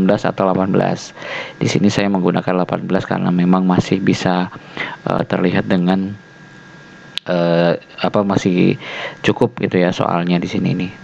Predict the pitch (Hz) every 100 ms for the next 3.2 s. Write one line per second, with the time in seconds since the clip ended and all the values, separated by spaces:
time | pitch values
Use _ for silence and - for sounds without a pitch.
0 | - 95 92 92 90 90 - - 85 -
1 | 92 90 - - - - 92 - 95 90
2 | 95 98 92 92 90 95 98 92 87 90
3 | 90 98